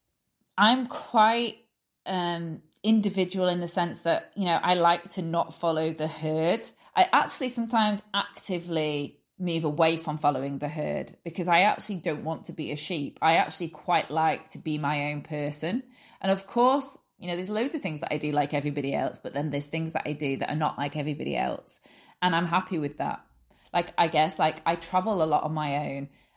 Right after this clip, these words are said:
and I know a lot of other women who will ask me,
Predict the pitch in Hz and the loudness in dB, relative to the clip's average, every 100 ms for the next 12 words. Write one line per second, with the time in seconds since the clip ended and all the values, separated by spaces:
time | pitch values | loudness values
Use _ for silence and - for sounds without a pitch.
0 | - 180 170 165 165 160 - 170 170 180 | -2 2 2 2 -2 -6 -4 -2 2 2
1 | 165 160 - 160 165 147 170 214 170 143 | 4 2 0 0 0 0 2 2 2 -2
2 | 160 175 160 165 160 175 - - 160 143 | -2 0 0 2 2 2 -2 -4 -4 -4
3 | 139 | -6